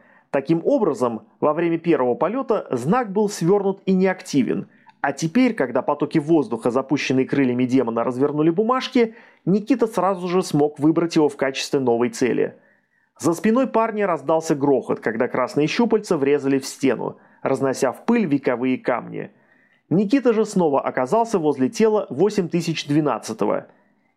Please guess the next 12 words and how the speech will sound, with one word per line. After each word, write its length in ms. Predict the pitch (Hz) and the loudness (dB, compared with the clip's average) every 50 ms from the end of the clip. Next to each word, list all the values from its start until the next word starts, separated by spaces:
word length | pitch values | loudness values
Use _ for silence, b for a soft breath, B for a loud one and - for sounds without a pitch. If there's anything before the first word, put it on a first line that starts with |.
| b b _ _ | b b _ _
И 100 | - 165 | -2 0
теперь 400 | - - 170 165 - 247 247 240 | 0 0 0 2 2 4 4 4
он 100 | 226 208 - | 2 2 2
уже 240 | 175 175 151 190 185 | 0 0 2 0 0
был 200 | 165 190 185 160 | 0 0 0 0
готов 460 | 139 170 170 170 - 143 113 - - | 0 -2 -2 0 0 -2 -2 -2 -2
поглотить 480 | - 120 113 123 120 110 156 180 180 - | -2 0 2 2 0 2 0 -2 -2 -4
скрытую 460 | - - - 143 135 131 139 139 131 | -4 -2 0 0 0 2 2 0 2
в 60 | 123 | 2
нем 160 | 131 135 131 123 | 0 0 0 -2
силу. 460 | - - 127 123 110 95 92 - - b b b b b b b | -4 -4 -2 0 0 0 -2 -2 -4 b b b b b b b
Да, 380 | 117 117 123 143 127 113 - | -6 -2 0 0 0 -2 -4